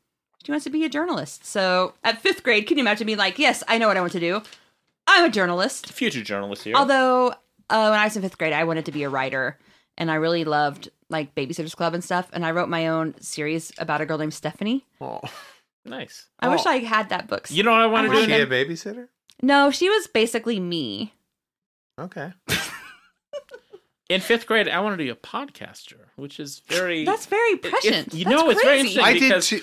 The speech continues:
Speaker 3: yeah.
Speaker 2: as, since it didn't exist yet, but
Speaker 1: Yeah.
Speaker 2: I, I was a very smart kid.
Speaker 1: Yeah, you
Speaker 3: Well,
Speaker 1: knew
Speaker 3: you know
Speaker 1: the
Speaker 3: those little
Speaker 1: future.
Speaker 3: play school cassette recorders with the microphone on the, on the
Speaker 1: Uh-huh.
Speaker 3: curly wire?
Speaker 1: I had one.
Speaker 3: Yeah, we all did.
Speaker 1: Mm-hmm.
Speaker 3: We were just podcasting.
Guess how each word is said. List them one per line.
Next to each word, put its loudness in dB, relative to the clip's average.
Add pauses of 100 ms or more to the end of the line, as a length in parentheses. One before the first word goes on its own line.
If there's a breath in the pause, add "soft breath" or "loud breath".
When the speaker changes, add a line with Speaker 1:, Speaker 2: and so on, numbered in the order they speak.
Speaker 3:
yeah. 2
Speaker 2:
as, 6 (600)
since -4
it -6
didn't -2
exist -6
yet, -8
but 4
Speaker 1:
Yeah. 4
Speaker 2:
I, 4
I 4
was 0
a -6
very 0
smart -6
kid. -6
Speaker 1:
Yeah, 0
you 0
Speaker 3:
Well, 4
Speaker 1:
knew 4
Speaker 3:
you 4
know 4
Speaker 1:
the 2
Speaker 3:
those 2
little 6
Speaker 1:
future. -2
Speaker 3:
play 2
school 0
cassette -2
recorders -2
with -10
the -4
microphone -2
on -2
the, -6
on -8
the -6
Speaker 1:
Uh-huh. 0
Speaker 3:
curly 0
wire? 2
Speaker 1:
I 6
had 2
one. -4 (460)
Speaker 3:
Yeah, 0
we 0
all 4
did. 0
Speaker 1:
Mm-hmm. 0 (540)
Speaker 3:
We -2
were -2
just -4
podcasting. 0